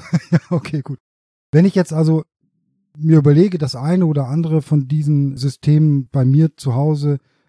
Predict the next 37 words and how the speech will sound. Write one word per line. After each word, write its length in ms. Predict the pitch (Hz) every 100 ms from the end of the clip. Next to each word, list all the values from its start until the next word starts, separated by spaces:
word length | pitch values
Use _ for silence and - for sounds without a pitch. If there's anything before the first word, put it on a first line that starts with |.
| -
zu 160 | 147
installieren, 720 | 143 147 - 123 131 170 175 160 _ _ -
ja, 300 | 135 135 135 -
wir 220 | 139 143
nehmen 220 | 156 175
jetzt 160 | 160 135
mal 120 | 143
einfach 200 | 147 147
der 140 | 135
Einfachheit 460 | 135 151 139 135 120
halber 260 | 135 127 120
an, 220 | 139 123
wir 120 | 135
haben 180 | 123 127
ein 40 | 123
Einfamilienhaus, 1040 | 127 139 135 131 139 135 123 110 123 117
was 140 | 120
mir 220 | 127 131 120
gehört 420 | 120 113 110 -
sozusagen, 580 | 107 - 107 107 104 117
ne? 180 | 135 - _ _ _ -
Ich 120 | 131
möchte 240 | 165 165
sowas 280 | 143 147 135
aufs 140 | 143 -
Dach 260 | 139 120
machen. 340 | 135 120 127 117
Womit 260 | 165 170
fange 180 | - 165
ich 80 | 147
denn 140 | 160
dann 180 | 147 147
an, 300 | 147 160 117
zu 180 | - 135
überlegen, 600 | 139 127 123 135 127 127
zu 140 | - 123
planen? 580 | - 123 104 101 101